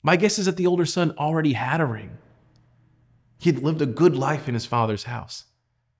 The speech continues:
He had a robe. And maybe a feast was never thrown for him, but I bet you he got to be around lots of feasts. He had it all. Then the father explains, "We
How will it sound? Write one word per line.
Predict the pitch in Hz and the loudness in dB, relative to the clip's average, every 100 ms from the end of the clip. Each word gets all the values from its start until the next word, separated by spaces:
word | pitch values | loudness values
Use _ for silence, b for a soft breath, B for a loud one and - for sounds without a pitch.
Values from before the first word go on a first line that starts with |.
| _ | _
He | 151 | 0
had | 143 175 | 0 0
a | 190 | -2
robe. | 110 104 85 - _ _ _ _ _ _ _ _ _ - | -4 -8 -14 -20 _ _ _ _ _ _ _ _ _ -4
And | 151 165 | 2 4
maybe | 175 214 214 160 B B 139 | 4 4 4 2 B B -8
a | |
feast | - 208 - | -4 -2 -2
was | 175 160 | 0 2
never | 160 170 | 2 2
thrown | 165 160 147 | 4 2 4
for | 143 | 2
him, | 135 196 170 | 2 2 2
but | 147 | 0
I | 151 | -2
bet | 175 - | -2 -2
you | 175 | -4
he | 165 | -2
got | 175 160 | -4 -4
to | 156 | -4
be | 180 | 0
around | 143 151 175 135 | 0 0 -2 -2
lots | 160 226 - | -4 -6 -8
of | |
feasts. | - 110 113 - - - _ _ _ _ _ _ _ _ _ _ _ | -10 -14 -12 -12 -14 -16 _ _ _ _ _ _ _ _ _ _ _
He | - 135 | -4 -2
had | 185 | 0
it | 180 | 0
all. | 175 220 - - _ _ _ _ _ _ _ _ _ _ _ _ _ _ _ _ _ _ _ | -2 -2 -8 -20 _ _ _ _ _ _ _ _ _ _ _ _ _ _ _ _ _ _ _
Then | 151 156 | 0 0
the | 151 | 2
father | 151 160 160 | 0 2 0
explains, | - - 151 127 117 b b _ | -2 -2 0 0 -4 b b _
"We | 131 180 180 147 | 0 2 2 0